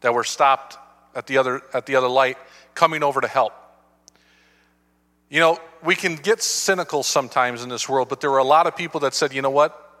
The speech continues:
The schedule doesn't matter right now. What matters is these people's health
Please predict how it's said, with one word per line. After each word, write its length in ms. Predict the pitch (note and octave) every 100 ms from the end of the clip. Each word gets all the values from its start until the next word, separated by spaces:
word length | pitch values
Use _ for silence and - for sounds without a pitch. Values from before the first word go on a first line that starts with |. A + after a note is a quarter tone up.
| _
The 60 | -
schedule 340 | - D3+ D#3
doesn't 320 | D3 C#3 D3
matter 300 | B2+ C3 B2+
right 220 | A2+ A2 G#2+
now. 220 | G#2 G2 _ _ _ _ _ _ _ _ _ _
What 180 | C#3+ D#3
matters 440 | D#3+ G3 F3+ C#3
is 120 | C3 A#2+
these 180 | B2
people's 420 | - C3+ - A2+ -
health 360 | D#3 - -